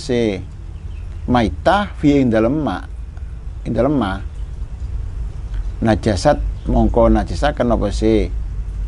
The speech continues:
maitah hu ing ma. Ya. Dadi lek ana tadi dikatakan bangkainya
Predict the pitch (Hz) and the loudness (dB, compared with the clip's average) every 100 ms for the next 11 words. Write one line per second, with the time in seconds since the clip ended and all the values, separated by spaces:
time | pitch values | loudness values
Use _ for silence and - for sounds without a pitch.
0 | - - - - 117 117 101 - 175 180 | -6 -6 -6 -2 2 2 0 2 2 2
1 | - 120 135 127 113 95 87 - - - | -2 0 2 4 2 2 -4 -6 -10 -10
2 | - - - - - - - - - - | -10 -10 -10 -10 -10 -10 -10 -10 -10 -8
3 | - - - - 123 - 170 180 190 180 | -8 -6 -4 0 0 4 6 6 6 4
4 | 180 190 190 - - - - - - - | 4 4 0 0 -8 -8 -10 -8 -8 -8
5 | - - - - - 139 - 190 165 139 | -6 -6 -6 -4 0 0 2 2 4 4
6 | 127 120 110 - 85 82 82 - - - | 4 4 0 0 -6 -4 -6 -8 -10 -10
7 | - - - - - - 110 104 101 101 | -10 -10 -10 -10 -10 -4 0 2 0 2
8 | 190 208 190 | 2 4 4